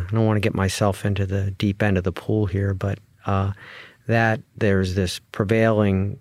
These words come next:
thinking that you can have it all, you can do it all. Uh, and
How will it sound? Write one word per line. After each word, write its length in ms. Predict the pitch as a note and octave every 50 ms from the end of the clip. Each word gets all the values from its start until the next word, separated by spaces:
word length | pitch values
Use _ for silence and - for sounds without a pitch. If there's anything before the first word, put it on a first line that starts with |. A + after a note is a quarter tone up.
| _ _
thinking 500 | - - - A#2 G#2+ F#2+ - G2+ F#2+ F#2
that 300 | F2+ F#2+ F#2+ F#2+ F#2 - - - - - - - - - _ -
you 140 | - A#2 A2
can 120 | - A2+
have 240 | G2+ - A#2+ A2+ G2+
it 100 | G2+ F#2+
all, 440 | F2+ F2 F2 E2 D2 D2+ G2 G2+ - _ _ _ -
you 120 | A#2 A2
can 160 | - - G2+
do 240 | F2+ A#2+ A#2 A#2 G#2+
it 80 | G2 F2+
all. 420 | F2 E2+ D#2 G#1+ G1+ - G2 - _ _ _ _ _ _ _ _ -
Uh, 380 | G#2 F#2 F2 F2 E2+ F2 G2 - - -
and 320 | - A2+ A2 A2 A2 G#2+